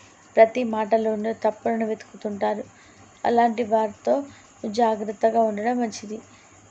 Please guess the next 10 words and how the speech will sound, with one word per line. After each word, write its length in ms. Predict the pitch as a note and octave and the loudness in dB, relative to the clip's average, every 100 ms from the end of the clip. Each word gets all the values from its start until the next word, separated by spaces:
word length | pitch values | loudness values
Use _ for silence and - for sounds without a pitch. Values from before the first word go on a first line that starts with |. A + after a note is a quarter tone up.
| - - - - - - A3+ | -20 -20 -20 -20 -20 -12 -6
నువ్వు 160 | A3 | -2
బాధ 200 | A3 A3+ | 2 2
కలిగితే 460 | A3 G#3+ A3 G#3 G#3+ | 2 0 -2 -2 -8
నేను 180 | G#3 - | -10 -12
చెప్పుకోవచ్చు 560 | G#3 - A#3 A3+ - A3 | -14 -10 -8 -6 -4 -4
అనుకున్నాను, 540 | G#3 G#3+ G3+ G#3 G3+ | -4 -8 -6 -6 -8
కానీ 320 | G3+ G#3 A3+ A#3 - - - - - | -8 -8 -8 -12 -20 -20 -20 -20 -10
నువ్వే 320 | A3 G#3+ A#3+ A3+ | -6 -2 -2 -2
బాధపడుతుంటే 880 | G#3 G#3+ G#3+ - G#3 A3+ G3+ G#3 | -2 -2 -2 -6 -10 -10 -10 -10
ఇంకా 160 | G#3 | -10